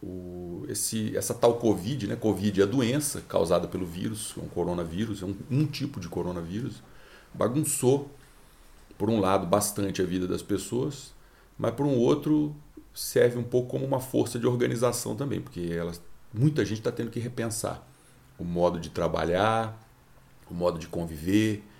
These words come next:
e de andar pela vida, assim, como a gente, é,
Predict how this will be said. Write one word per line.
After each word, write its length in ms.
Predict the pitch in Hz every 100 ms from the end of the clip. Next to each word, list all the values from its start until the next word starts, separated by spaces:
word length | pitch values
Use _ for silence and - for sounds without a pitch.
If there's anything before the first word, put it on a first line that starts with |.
| - - - -
e 920 | 87 85 82 80 80 78 80 78 - 73
de 300 | 85 85 85
andar 240 | 139 69
pela 200 | - 98
vida, 400 | 82 82 76 73 -
assim, 440 | - - 87 78 73 - - - - - -
como 560 | - 92 90 87 85 82
a 100 | 82
gente, 840 | 87 95 - 90 87 85 80 85 -
é, 320 | 80 78